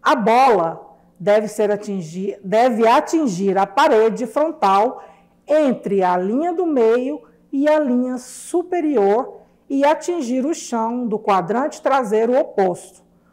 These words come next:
No momento da execução do saque, um dos pés deverá estar dentro da área de serviço.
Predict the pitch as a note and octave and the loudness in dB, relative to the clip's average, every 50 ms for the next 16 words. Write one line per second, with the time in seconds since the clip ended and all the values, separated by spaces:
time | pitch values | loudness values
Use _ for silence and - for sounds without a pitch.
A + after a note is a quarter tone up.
0 | _ _ _ _ _ A3 A3+ A3+ A3+ A3+ A3 A3 A3+ C4 E4 G#4 G#4+ - G4 D#4+ | _ _ _ _ _ -2 -2 0 2 2 0 0 0 0 0 0 0 0 -2 0
1 | D4+ C#4+ C#4 B3+ B3+ G#3 A#3+ A3 A3 - G#3 - - - G3 F3+ F3+ F#3 D#3+ G#3+ | 2 2 2 2 2 0 -2 -2 -4 -6 -10 -10 -8 -8 -8 -8 -8 -4 0 0
2 | C4+ F#4 - - - - G#3 G#3+ A#3 B3 A#3+ - - F3+ F3 - _ _ _ _ | 0 0 0 -4 -4 0 2 2 2 0 -2 -6 -12 -16 -18 -18 _ _ _ _
3 | _ - C4+ D4 F4+ F#4+ E4+ F#4+ F4+ - - - A#3+ A3 A3 A3 A#3+ A3 G3+ G3 | _ -4 -2 0 0 0 0 -2 -2 -4 -6 -2 0 2 2 2 0 -2 -2 -2
4 | A3+ G#3+ G#3 G#3 G3 G3 G3+ G3+ G#3 G3+ G#3 - - G3 F#3 F#3+ F#3 F3 E3 A3+ | -2 0 2 2 2 2 2 2 2 0 -2 -4 -2 -2 -2 -2 -4 -2 -2 0
5 | C4+ F4 F#4 - F4 D#4+ D#4 E4 D#4+ C#4+ A#3+ G#3+ G#3+ G#3+ A3 A3 G#3+ A3 A3 - | 0 0 -2 -4 -4 -2 0 0 2 2 2 2 2 2 2 0 -2 -4 -10 -6
6 | - - D4 C4+ F3 E3+ F3+ - - - - - _ | -6 -4 -4 -4 -6 -10 -14 -14 -16 -20 -20 -20 _